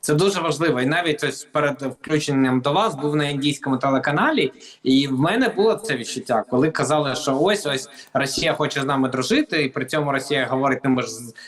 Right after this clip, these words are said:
Китаєм дружимо». І це, до речі, Росія любить повторювати, що ми будемо товаришувати з Китаєм і з Індією.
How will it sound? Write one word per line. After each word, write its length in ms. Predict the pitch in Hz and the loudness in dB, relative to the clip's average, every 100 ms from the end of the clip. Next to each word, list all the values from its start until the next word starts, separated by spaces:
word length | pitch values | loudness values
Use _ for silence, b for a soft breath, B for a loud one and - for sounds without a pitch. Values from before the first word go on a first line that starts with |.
| - | -6
Китаєм 460 | 131 190 254 247 | -2 0 0 0
дружимо». 560 | 151 151 131 127 117 110 B | 2 0 0 -2 -4 -6 B
І 100 | - | -2
це, 120 | 131 196 | 0 0
до 100 | 190 | 0
речі, 240 | 185 180 | 0 0
Росія 360 | 160 156 220 185 | -2 0 0 2
любить 280 | 180 165 | 0 -4
повторювати, 760 | - 151 208 226 190 165 156 151 | -6 -2 0 2 0 -2 -2 -2
що 200 | - - | -2 0
ми 220 | 160 269 | 2 2
будемо 380 | 196 196 185 165 | 2 0 0 -4
товаришувати 680 | 160 151 143 151 185 220 160 | -2 -4 -4 -2 -2 -2 -6
з 60 | |
Китаєм 400 | - - 180 165 | -12 -2 -2 -2
і 20 | 147 | 0
з 80 | |
Індією. 340 | 190 160 120 | 0 -2 -6